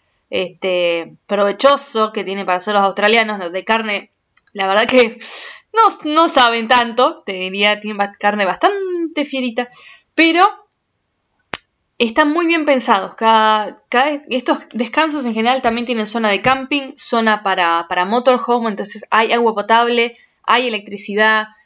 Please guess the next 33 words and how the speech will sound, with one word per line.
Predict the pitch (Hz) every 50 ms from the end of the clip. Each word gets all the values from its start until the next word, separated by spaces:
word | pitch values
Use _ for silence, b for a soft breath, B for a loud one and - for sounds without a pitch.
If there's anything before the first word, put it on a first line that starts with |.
| b b b b _ -
hay | - 220 226 233 233 233 226 220 214 208 208 202 190 185 180 180 175 -
duchas, | 254 302 294 - - 277 269 262 262 - - - - - _ _
eh, | - 196 190 190 185 180 175
o | 175
sea, | - - 190 180 170 160 - - - _ _ _ _ _ _ -
hay, | - - 233 - -
hay | - 254 277
lo | 302 285
necesario. | 262 247 226 233 214 233 214 180 175 170
¿Se | - - 208
puede | 208 - 269 302 330 330 330 294
vivir | 269 247 247 262 277 254
directamente | 247 240 233 240 240 226 240 240 240
en | 226
la | 208 202 208
ruta? | 247 294 285 285 262 269
Sí | - - - 269 262
se | - - 233
puede | 226 - 247 240 233 214
vivir, | 202 202 196 214 247 240 240
hay | 214 214
mucha | 220 240 254 233 247 214
gente | 226 226 226 226 196
que | 185
lo | 180 196 226
hace | 262 320 - - - 330 285 -
y | - 226
yo | 220 233 240 226
prontamente | 233 226 226 214 - 202 208 220 226 226 226
me | 190 185 190
voy | 214 262
a | 269 254
unir | 240 247 277 302 320 330 320